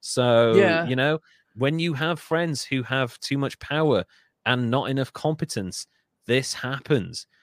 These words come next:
Speaker 1: So America was still a relatively young country at the time. They were still getting past the idea of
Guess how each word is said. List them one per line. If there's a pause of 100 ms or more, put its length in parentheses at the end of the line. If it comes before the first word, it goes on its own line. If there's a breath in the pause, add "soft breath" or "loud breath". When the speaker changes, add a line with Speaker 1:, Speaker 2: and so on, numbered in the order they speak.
(160)
Speaker 1:
So
America
was
still
a
relatively
young
country
at
the
time.
They
were
still
getting
past
the
idea
of